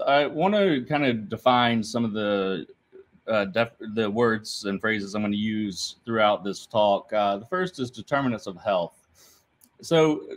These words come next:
determinants of health are the conditions that surround a person, where they live, work, grow, their age, their income. So this is at a personal level. Then we have health inequities. This is more of a systematic level. This is unfair differences in health status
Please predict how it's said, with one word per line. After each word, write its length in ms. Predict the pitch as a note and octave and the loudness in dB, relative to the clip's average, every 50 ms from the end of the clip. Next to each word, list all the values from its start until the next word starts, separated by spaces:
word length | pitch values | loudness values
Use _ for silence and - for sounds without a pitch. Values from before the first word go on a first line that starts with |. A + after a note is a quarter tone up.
| - - B2+ | -16 -16 -18
determinants 500 | C3+ C3 - G#3+ B3 C4 B3 A3+ - - | -10 -2 2 4 4 4 4 2 0 -4
of 100 | B2+ A#2+ | -2 2
health 440 | C#3+ C3+ C#3 C#3 C#3 C3+ - - - B2 | 4 6 6 6 4 2 -2 -4 2 4
are 540 | B2 B2 A#2+ A#2+ A#2+ A#2 A2+ A2+ G#2+ G2+ | 6 6 8 6 4 4 2 0 0 -2
the 100 | G#2 A2+ | -4 -4
conditions 800 | G#2+ A2+ A#2 B2 C3+ C3+ C3 - C3 B2+ B2+ A2+ - - - A#2 - - | -4 -2 0 0 0 0 0 0 2 2 2 2 0 -6 -12 -12 -10 -4
that 400 | A2+ A#2+ A#2 A2+ A2 G#2 F#2+ - - | 0 2 4 4 4 0 -2 -4 -10
surround 340 | - - A#2 A2+ A2+ A2 G2 | -4 -2 0 2 2 0 0
a 40 | |
person, 460 | - - A#2 A2+ G2+ - - F2+ F2+ F#2 | -4 -4 -4 -4 -4 -4 -8 -10 -8 -6
where 160 | F#2+ G#2 G#2 | -4 -4 -2
they 180 | G2+ G2 G2 | -2 -2 -2
live, 380 | F#2 G#2 A#2 A#2 A#2 A2+ G#2 G2 | -2 -2 0 0 0 0 -2 -4
work, 400 | G2 G2+ A2 G#2+ G#2+ G#2 - - | -6 -4 -2 0 0 -2 -2 -6
grow, 380 | - G2+ G2+ G2+ G2+ G2+ G#2 G2+ | -6 -4 -2 0 0 0 -2 -4
their 180 | F#2 F#2 F2+ - - | -4 -6 -8 -8 -6
age, 420 | G2+ G2+ G2+ G2+ G2+ G2+ G2 - | -4 -2 -2 -2 -2 -4 -6 -10
their 140 | G2 F#2 - | -18 -16 -12
income. 600 | F#2+ G#2+ G#2+ G#2 - A2+ G#2+ G#2 G#2 G2+ G2+ G2 _ _ _ _ _ _ _ _ _ | -10 -8 -8 -8 -6 -4 -4 -2 -2 -4 -4 -6 _ _ _ _ _ _ _ _ _
So 140 | - B2+ C3+ | -2 -2 -2
this 80 | C#3+ | 0
is 80 | C#3+ D3+ | 2 4
at 120 | D3+ C#3 | 4 4
a 60 | A#2+ | 4
personal 420 | - - C3 B2 A#2+ - - F#2+ F2+ | 2 0 0 0 0 -2 -8 -6 -4
level. 400 | F2+ E2+ D#2 D2+ C#2+ D#2 _ - - | -4 -6 -6 -8 -16 -16 _ -12 -6
Then 120 | C3+ E3+ | -4 -2
we 100 | G3+ F#3+ | 0 2
have 200 | F3+ E3 D3+ C#3+ | 4 4 4 4
health 280 | C3+ D3+ D3+ D3 D3 C#3 | 4 4 4 4 4 2
inequities. 600 | A#2+ A2 G#2+ G#2+ - F#2 F2+ D2+ - - - - _ - | -2 -2 -2 -2 -4 -10 -10 -10 -14 -16 -20 -20 _ -14
This 300 | C#3+ B2+ D3 E3+ - E3 | -8 -6 -6 -4 -4 -4
is 60 | D3+ | 0
more 160 | D3+ D3+ C#3+ | 2 2 2
of 80 | A#2+ A#2 | 2 0
a 40 | |
systematic 680 | A2+ - C3 B2+ - - A#2 A2 A2+ A2+ G2+ F#2 - - | -4 -4 -8 -8 -6 -4 -2 0 0 0 0 -2 -4 -4
level. 260 | F#2 F2 F2 - C#2+ | -4 -4 -4 -6 -12
This 200 | E2 A2 A#2+ - | -16 -16 -14 -10
is 100 | B2+ B2 | -4 -4
unfair 340 | C#3 C#3+ C3 - B2+ B2+ A#2+ | -2 -2 0 2 2 2 2
differences 720 | A#2 A#2+ A#2 - C3 A#2 - - B2 A#2+ A#2 G#2 G2 G#2 | 0 -2 -4 -4 -6 -10 -8 -6 -6 -6 -6 -6 -8 -8
in 100 | G2 G2 | -6 -2
health 200 | A#2+ A2+ G#2+ - | -2 -2 -2 -2
status 460 | - - - G2+ G#2+ G2+ G2+ G2 - | -6 -2 0 2 2 2 0 -6 -12